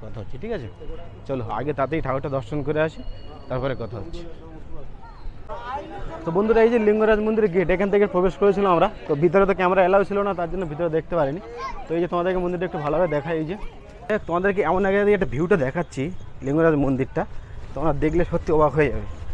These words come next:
অসাধারণ, অসাধারণ। এর ভিতরে যে মন্দিরগুলো দেখছো, ছোটো ছোটো মন্দির, টোটাল একশো আটখানা মন্দির আছে, ঠিক আছে? আর মেন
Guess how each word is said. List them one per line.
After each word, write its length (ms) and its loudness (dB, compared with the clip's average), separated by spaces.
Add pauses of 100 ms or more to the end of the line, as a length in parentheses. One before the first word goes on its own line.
(1600)
অসাধারণ, 560 4 (100)
অসাধারণ। 460 2 (720)
এর 120 4
ভিতরে 240 8
যে 120 8
মন্দিরগুলো 400 6
দেখছো, 220 6
ছোটো 120 4
ছোটো 140 6
মন্দির, 200 2
টোটাল 180 8 (100)
একশো 180 -2 (100)
আটখানা 360 2
মন্দির 260 4
আছে, 160 2
ঠিক 120 2
আছে? 120 2
আর 80 0
মেন 140 4